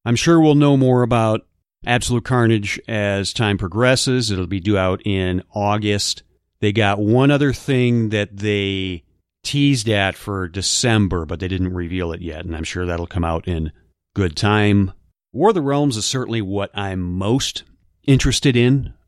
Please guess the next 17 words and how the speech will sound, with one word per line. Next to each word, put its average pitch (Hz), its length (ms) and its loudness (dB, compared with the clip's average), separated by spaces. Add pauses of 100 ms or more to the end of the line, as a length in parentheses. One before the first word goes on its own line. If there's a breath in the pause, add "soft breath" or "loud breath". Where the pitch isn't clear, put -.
(240)
because - 300 -4
Thor 104 260 2
is 98 80 -2
probably 107 240 0
one 101 100 2
of 98 40 4
my 95 80 2
top 107 260 -2
five 95 300 -2
favorite 90 260 -4
characters, 104 640 -4 (400)
and 101 240 -2
I 101 140 -2
just 104 240 -2
think 101 260 0
the 95 280 -6
concept 107 800 0